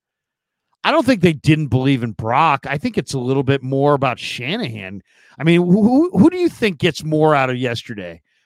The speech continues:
Brock or Shanahan? I think it's more Shanahan, to be honest, 'cause Shanahan was the one that was oh, oh and thirty. Uh, Brock's, you know, I think Brock is kinda thought of as clutch, and I think he's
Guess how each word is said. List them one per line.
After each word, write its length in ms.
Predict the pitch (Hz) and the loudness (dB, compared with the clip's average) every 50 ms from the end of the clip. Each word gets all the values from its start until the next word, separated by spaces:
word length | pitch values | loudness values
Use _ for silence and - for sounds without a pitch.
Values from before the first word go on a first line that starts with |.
| _ _ _ | _ _ _
Brock 400 | - 139 151 160 196 240 - - | 0 2 4 4 4 2 2 -2
or 80 | 185 139 | -6 -6
Shanahan? 540 | - - - 147 147 165 156 127 120 101 104 | -4 -4 -4 -2 -2 -2 -2 -4 -6 -6 -4
I 140 | 127 196 | -4 -4
think 140 | 196 302 285 220 | -4 -6 -10 -10
it's 100 | - 127 | -8 -4
more 160 | 135 131 - | -4 -4 -4
Shanahan, 640 | - - - 110 135 175 156 101 85 78 78 76 _ _ _ _ _ | -4 -8 -8 -8 -8 -8 -8 -10 -12 -16 -20 -20 _ _ _ _ _
to 80 | 113 110 | -10 -8
be 120 | 113 110 | -8 -6
honest, 280 | 101 98 95 98 - - | -6 -8 -10 -12 -12 -12
'cause 160 | 160 - - _ _ _ _ _ | -12 -12 -12 _ _ _ _ _
Shanahan 580 | - - 196 240 285 320 302 262 240 214 196 | -4 -2 -2 0 0 0 0 0 0 0 0
was 140 | 180 170 - | 0 0 0
the 80 | - 147 | 0 0
one 180 | 151 160 160 | 2 2 2
that 120 | 156 139 131 | 0 -2 -2
was 140 | 139 113 | -2 2
oh, 280 | 135 147 156 160 165 - - | 4 4 6 4 4 2 0
oh 220 | 143 147 151 139 | 2 2 4 2
and 160 | 127 110 - | 2 -2 -4
thirty. 480 | - 123 139 170 160 113 95 101 110 - _ _ _ _ _ _ _ _ - - - | -4 -2 -2 -2 -2 -4 -6 -12 -14 -16 _ _ _ _ _ _ _ _ -18 -10 -4
Uh, 240 | 156 147 143 143 127 | -2 0 0 0 0
Brock's, 760 | - - 175 208 247 285 - _ - - - - - - - _ _ _ | 0 2 2 4 2 2 0 _ -12 -14 -12 -12 -14 -16 -18 _ _ _
you 120 | 160 165 | -6 -2
know, 180 | 156 156 156 156 | 0 2 2 2
I 140 | 151 156 185 | 2 2 0
think 180 | 233 247 131 | -2 -4 -4
Brock 340 | - 139 143 151 165 - - | -2 0 2 2 0 0 -2
is 140 | 143 127 - | -4 -6 -4
kinda 240 | - 143 135 131 123 | -6 -6 -6 -6 -6
thought 300 | - - 131 135 135 135 | -2 0 2 2 2 2
of 100 | 127 120 | 0 0
as 160 | 120 - - | -4 -6 -8
clutch, 560 | - - 113 123 165 180 147 - - - - _ _ _ _ _ _ _ | -12 -8 -4 -2 0 -2 -2 -4 -10 -14 -16 _ _ _ _ _ _ _
and 140 | 120 123 131 | -8 -4 -4
I 80 | 139 | -2
think 180 | 135 165 160 - | -2 -2 -4 -4
he's 280 | - 160 147 - - | -2 -2 -2 -2 -2